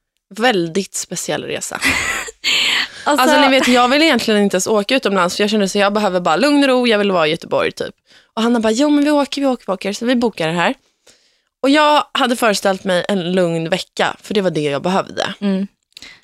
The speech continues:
Speaker 2: Vi tänkte så här, en vit segelbåt,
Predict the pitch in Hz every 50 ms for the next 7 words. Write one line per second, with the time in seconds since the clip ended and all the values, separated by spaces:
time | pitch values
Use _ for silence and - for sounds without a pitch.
0 | _ _ _ _ - 240 247 - 294 254 202 - - 247 233 - 196 - - -
1 | - - - 196 190 185 208 247 262 262 254 240 - _ - - - - - -
2 | - 226 185 175 170 170 165 165 170 170 185 254 294 - _ _ - - -